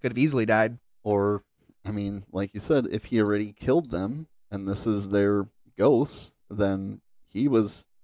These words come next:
Speaker 2: trying to kill nothing, hypothetically.
Speaker 1: Hypothetically.
Speaker 2: He was chasing his own ghosts and demons, and then he died, and they ride off into the not sunset, but darkness.
Speaker 1: Right.
Speaker 2: I don't know.
Speaker 1: Well, that's a, that's another thing, is they do ride off into darkness.
Speaker 2: Yes.
Speaker 1: It's,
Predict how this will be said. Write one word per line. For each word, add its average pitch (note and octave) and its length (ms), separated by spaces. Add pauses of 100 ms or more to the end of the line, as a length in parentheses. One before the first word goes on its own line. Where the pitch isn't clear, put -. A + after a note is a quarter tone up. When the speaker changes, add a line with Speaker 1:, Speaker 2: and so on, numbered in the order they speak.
(160)
Speaker 2:
trying F3 360
to F#2 60
kill C3+ 240
nothing, G2+ 600 (200)
hypothetically. G2+ 680
Speaker 1:
Hypothetically. D#3 720
Speaker 2:
He B2+ 160
was A2+ 200
chasing A2+ 440
his A2 180
own A2 260
ghosts G#2 300
and G2+ 100
demons, A2 400
and F#2+ 120
then F#2+ 240 (200)
he B2 360
died, G#2+ 540 (280)
and G2 240
they F#2 340
ride F#2+ 320
off G2 280
into G#2 260
the F#2+ 280 (400)
not F2 320
sunset, A#2 520 (140)
but - 180
darkness. G#2 500
Speaker 1:
Right. B2 240
Speaker 2:
I - 40
don't G#2+ 120
know. C#3+ 180 (200)
Speaker 1:
Well, C3+ 180
that's C#3 240
a, C3+ 60
that's B2 280
another B2+ 220
thing, C3 240
is A2 120
they B2 160
do B2+ 300
ride A2+ 300
off A2+ 300
into G#2+ 380
darkness. F2+ 680
Speaker 2:
Yes. A2 220
Speaker 1:
It's, - 300